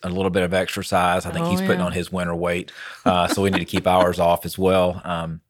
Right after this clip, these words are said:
Speaker 1: so, you know, we'll try to go out and walk every night. So our garage has layers of clothes.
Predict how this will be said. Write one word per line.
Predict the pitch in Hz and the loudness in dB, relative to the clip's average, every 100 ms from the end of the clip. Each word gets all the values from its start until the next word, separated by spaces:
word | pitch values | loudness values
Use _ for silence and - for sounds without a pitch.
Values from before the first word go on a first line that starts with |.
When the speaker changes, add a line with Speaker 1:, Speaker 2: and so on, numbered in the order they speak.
| _ | _
Speaker 1:
so, | - 110 95 95 - | 0 2 2 -2 -6
you | 110 | -2
know, | 90 | 0
we'll | 104 | 2
try | 104 92 | 2 2
to | |
go | 90 | 2
out | 87 | 0
and | 87 | 2
walk | 87 87 92 | 2 2 2
every | 80 | -4
night. | 85 87 - | 0 -2 0
So | 92 | 0
our | |
garage | 90 98 117 113 92 | 2 4 6 6 2
has | 92 90 | -2 -4
layers | 90 92 95 95 90 | -2 -2 0 0 -2
of | 78 - | -8 -4
clothes. | 95 92 87 82 - | 0 0 0 -4 -10